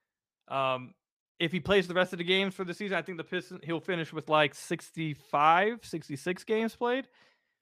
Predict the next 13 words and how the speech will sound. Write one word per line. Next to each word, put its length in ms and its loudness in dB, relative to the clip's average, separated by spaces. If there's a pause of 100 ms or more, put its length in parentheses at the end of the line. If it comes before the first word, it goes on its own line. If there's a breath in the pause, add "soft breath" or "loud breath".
(580)
So 120 8
that's 220 10
just 200 4
the 80 2
games 400 4
argument. 500 2 (200)
But 360 6 (960)
there's 160 2
another 320 6
center 480 0 (640)
who, 160 0
listen, 320 -2
fans, 420 -8